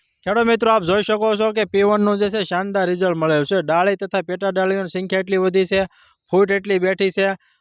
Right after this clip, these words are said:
અને સરગવો એકદમ છે ગ્રીનરી, એટલે કે આપણે જે લીલોછમ જે છે બની ગયો છે. હવે આની અંદર આપણે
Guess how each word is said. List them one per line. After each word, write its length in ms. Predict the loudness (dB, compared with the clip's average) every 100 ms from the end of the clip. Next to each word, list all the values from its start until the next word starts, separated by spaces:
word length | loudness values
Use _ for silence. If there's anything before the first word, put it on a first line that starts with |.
| _
અને 200 | -2 0
સરગવો 380 | 0 0 2 2
એકદમ 360 | 2 0 -4
છે 180 | 0 -2
ગ્રીનરી, 440 | 0 0 0 2 2
એટલે 260 | 2 0
કે 100 | 0
આપણે 280 | 0 0 0
જે 400 | 2 2 2 -2 -6 _ _ -4
લીલોછમ 520 | -2 0 0 0 0
જે 120 | -2
છે 120 | 0 0
બની 300 | 0 0 2
ગયો 160 | 2
છે. 140 | 2 -2 -2 _ _
હવે 120 | 0
આની 180 | 0 0
અંદર 200 | -2 0
આપણે 420 | 0 2 2 2